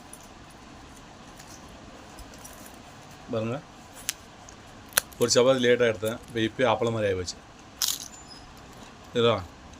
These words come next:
மொறு மொறுன்னு. ஆனா நல்லா இருக்கு, மொறு மொறுன்னு இருக்கு. சப்பாத்தி கொஞ்சம் முன்னவே எடுத்தீங்கன்னா, சாஃப்டா சூப்பரா அப்படி எடுத்தீங்கன்னா, அருமையான டேஸ்ட்ல இருக்கும். ஓகே காய்ஸ், நீங்களும் சப்பாத்தி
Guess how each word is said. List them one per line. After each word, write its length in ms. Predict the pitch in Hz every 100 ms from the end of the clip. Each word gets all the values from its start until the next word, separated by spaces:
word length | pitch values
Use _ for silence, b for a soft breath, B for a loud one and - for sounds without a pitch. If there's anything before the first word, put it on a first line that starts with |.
| -
மொறு 140 | 113 117
மொறுன்னு. 220 | 113 104 -
ஆனா 120 | 151 147
நல்லா 160 | 123 165
இருக்கு, 180 | 156 139 98 - - - - -
மொறு 140 | 170 180
மொறுன்னு 200 | 165 151
இருக்கு. 180 | 117 101 - - - - - - - - - - - - - - - - - - - -
சப்பாத்தி 240 | 127 160 151
கொஞ்சம் 240 | 139 127
முன்னவே 320 | 135 151 160 214 - - - - - - - - - -
எடுத்தீங்கன்னா, 300 | 120 165 147 -
சாஃப்டா 400 | 120 123 - 131 - - - - - - - - - - - - - - - - - - - -
சூப்பரா 260 | 110 120
அப்படி 140 | 107 104
எடுத்தீங்கன்னா, 300 | 95 110 240 117
அருமையான 340 | 104 104 104 95
டேஸ்ட்ல 200 | 87 92
இருக்கும். 200 | 92 131
ஓகே 160 | 123 120
காய்ஸ், 200 | 117 117 - - - - - - - - - 113
நீங்களும் 320 | 113 123 - - - - - - - - - - - - - - - - - - - - -
சப்பாத்தி 360 | 107 110 113